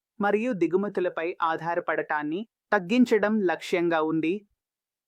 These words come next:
ఇదిలా ఉండగా నూతన ఆవిష్కరణను ప్రోత్సహించడానికి మరియు స్టార్టప్లకు మద్దతు ఇచ్చే వ్యవస్థను సృష్టించడానికి మెడిటెక్ పార్క్లు స్థాపించబడుతున్నాయి.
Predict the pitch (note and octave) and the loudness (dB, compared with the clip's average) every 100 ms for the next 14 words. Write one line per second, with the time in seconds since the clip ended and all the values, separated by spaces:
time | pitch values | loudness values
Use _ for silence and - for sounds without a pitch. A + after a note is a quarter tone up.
0 | _ - G3 G#3 A3 F#3+ G3 F#3+ F#3 G3 | _ -2 4 4 4 2 2 2 2 0
1 | G#3 F3 F3+ F#3+ G#3 - E3+ E3 E3+ - | -2 0 2 2 2 2 2 2 -2 0
2 | F3 E3+ E3+ G#3 F#3 F3+ E3+ G3 D#3+ E3+ | 0 2 0 -2 0 0 0 -2 0 -2
3 | F3 D#3 D3 D#3 E3 F#3+ A3 - F3+ F#3+ | 0 -2 -2 -4 -4 -6 -8 -2 2 2
4 | G3+ G3+ - F#3 F3 - F#3+ F3 E3 F#3+ | 2 -2 -2 -2 0 -2 -2 -2 0 0
5 | G#3+ D#3+ D#3 G3 G#3 G3 E3+ - F#3+ F#3+ | 0 -4 -2 -2 -2 -4 -8 2 4 4
6 | E3+ E3 E3+ - D#3+ F3+ B3 - F3 - | 0 0 -4 -2 0 0 -2 -2 -2 0
7 | F#3 F3 E3 D#3+ D#3+ F3+ A3 A#3 F3+ F3+ | 0 0 0 0 -2 -4 -6 -4 0 0
8 | F3+ A#3 F3 D#3+ D#3+ F#3+ A3 - - D#3+ | 2 0 2 0 2 0 0 -4 -4 0
9 | F3+ E3+ D#3+ E3 E3 E3+ D#3+ D#3 G3 | 0 0 -2 -4 -2 -2 0 -2 -4